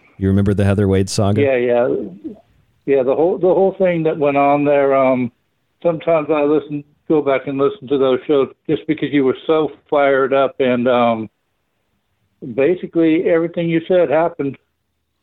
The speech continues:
Speaker 1: Well, I'm glad
Speaker 2: For
Speaker 1: that
Speaker 2: those of you who
Speaker 1: Okay, go ahead.
Speaker 2: For those of you, uh, who don't have access to the archives, get access to those archives. It's,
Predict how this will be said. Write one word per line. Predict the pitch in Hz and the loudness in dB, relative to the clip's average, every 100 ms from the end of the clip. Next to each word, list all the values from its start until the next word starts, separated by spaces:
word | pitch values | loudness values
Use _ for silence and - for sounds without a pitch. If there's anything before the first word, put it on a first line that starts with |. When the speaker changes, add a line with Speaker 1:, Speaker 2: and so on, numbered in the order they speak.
| _ _ - - - _ - | _ _ -18 -18 -20 _ -4
Speaker 1:
Well, | 110 110 | -2 0
I'm | 117 107 | 0 2
glad | 107 113 110 | 2 2 0
Speaker 2:
For | |
Speaker 1:
that | 151 | 0
Speaker 2:
those | 156 143 | 0 -4
of | 151 | -6
you | 147 151 151 | -2 0 0
who | 143 - _ _ _ _ _ 117 | -4 -10 _ _ _ _ _ -2
Speaker 1:
Okay, | 98 - | -2 -4
go | 101 101 | -2 0
ahead. | 95 85 85 _ _ _ _ _ _ _ _ _ _ _ _ _ _ | 0 -2 -8 _ _ _ _ _ _ _ _ _ _ _ _ _ _
Speaker 2:
For | 160 | -4
those | 156 165 165 | 0 0 0
of | 170 | -2
you, | 160 156 151 156 | 0 2 2 2
uh, | 156 - - | 0 -4 -4
who | 170 165 | 0 2
don't | 151 165 160 | 2 0 0
have | 165 156 147 - 165 | 0 0 -2 -4 -2
access | 151 - 165 - | -4 -2 -6 -4
to | 143 | -2
the | 147 | 0
archives, | 143 160 160 147 143 - _ _ _ _ _ | 2 0 -2 0 0 -2 _ _ _ _ _
get | 156 175 - | -2 -2 0
access | 151 147 - 143 | -4 -2 -4 -4
to | - | -4
those | 147 143 143 | -2 0 0
archives. | 143 - 147 135 123 | 0 0 -2 -2 -2
It's, | 156 | -6